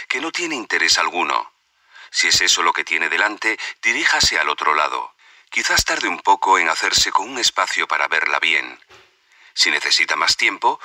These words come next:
pulse el botón de pausa. Verá que la superficie inscrita se divide en tres franjas. Los jeroglíficos están en la franja superior. Son dibujos pequeñísimos. Quizá distinga varias aves y otros animales.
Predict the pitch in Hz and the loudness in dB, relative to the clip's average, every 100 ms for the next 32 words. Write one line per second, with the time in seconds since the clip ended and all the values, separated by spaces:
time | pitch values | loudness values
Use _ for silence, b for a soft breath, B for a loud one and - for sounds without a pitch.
0 | B - 175 - 156 80 80 82 78 80 | B -8 0 2 2 2 0 0 0 0
1 | - 78 - 64 57 _ _ _ b b | 0 2 0 0 -6 _ _ _ b b
2 | 90 101 131 185 151 104 92 110 107 104 | -4 0 2 0 2 2 2 2 -2 -2
3 | - - 127 92 - 92 87 80 76 104 | -6 -4 -4 0 0 0 0 0 0 2
4 | 101 104 165 131 92 - 90 92 - 87 | 0 -2 -4 -4 -4 -4 -2 0 2 0
5 | 78 - 62 - - - B B B - | 0 0 -2 -2 -4 -4 B B B -2
6 | 98 - 117 - - 165 143 139 - - | 2 2 0 -2 -2 -4 -2 0 0 0
7 | 196 - 131 135 101 - 95 107 113 110 | 2 2 0 -2 -2 -2 0 2 2 2
8 | 101 92 78 62 - - _ - - 156 | 0 -2 -2 -2 -6 -16 _ 0 0 0
9 | 151 98 98 104 104 107 95 101 104 - | -4 -2 0 2 2 0 0 0 2 0
10 | 73 65 - - _ b b b - 104 | 0 0 0 -2 _ b b b -6 -4
11 | 156 160 156 156 156 120 95 107 95 117 | -2 0 0 0 0 2 2 4 4 4
12 | 113 110 - - 80 90 76 82 82 87 | 2 4 4 4 0 -2 -2 0 0 0
13 | 73 64 58 - | 0 -2 -4 -6